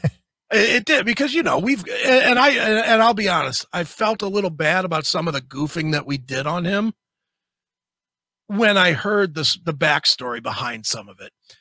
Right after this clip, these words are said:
and how he just got fucked for money, you know, and, and just, he has no money.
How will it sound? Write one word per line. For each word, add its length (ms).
and 180
how 540
he 280
just 360
got 280
fucked 920
for 260
money, 420
you 120
know, 360
and, 240
and 180
just, 260
he 120
has 240
no 100
money. 380